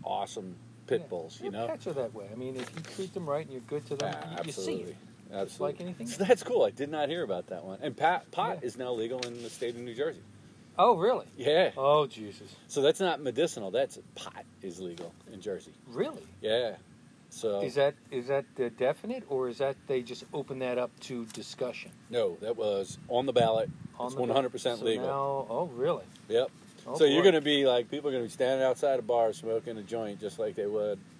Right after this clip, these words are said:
Speaker 1: a cigarette, man.
Speaker 2: Oh my God, that, that just reminds me of a funny picture what I just saw. Uh, one of my nieces just got married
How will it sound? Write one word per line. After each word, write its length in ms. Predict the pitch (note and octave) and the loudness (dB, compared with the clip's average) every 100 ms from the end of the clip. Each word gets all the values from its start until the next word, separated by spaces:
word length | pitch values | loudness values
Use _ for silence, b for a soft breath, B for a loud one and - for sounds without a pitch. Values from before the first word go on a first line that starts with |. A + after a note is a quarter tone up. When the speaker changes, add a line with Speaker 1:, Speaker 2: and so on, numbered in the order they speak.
| - | -18
Speaker 1:
a 40 | - | -10
cigarette, 540 | - A2 G#2+ G#2 F2+ | -4 -4 -2 -2 -4
man. 140 | F#2+ F#2 | -8 -6
Speaker 2:
Oh 220 | B2 B2+ | -4 -4
my 140 | A#2+ | -6
God, 240 | A#2 C3+ E3+ | -2 -2 0
that, 220 | D#3 D3 | -2 -2
that 140 | D#3 - | -6 -8
just 200 | C#3 - B B - | -10 -10 B B -8
reminds 320 | C3+ C#3+ D3 | 0 0 2
me 80 | C3+ | -4
of 80 | A#2 | -4
a 40 | |
funny 200 | - C3+ | -4 -4
picture 340 | - C3+ - | -2 -2 -2
what 180 | A#2 A2+ | -4 -4
I 120 | A2 | -4
just 260 | G2+ B2 A#2+ | -4 -6 -4
saw. 300 | B2+ A2+ G#2+ - | -2 0 -2 -2
Uh, 320 | A2+ G#2 G2+ G2 B - | -2 -2 -4 -8 B -10
one 100 | - B2+ | -6 -4
of 40 | |
my 140 | B2+ | -2
nieces 420 | B2 B2+ C3+ A#2+ - | -2 -4 -6 -10 -8
just 240 | B2 - | -8 -4
got 180 | B2 A2+ | -4 -2
married 360 | A#2 A#2 A#2 | -2 -2 -2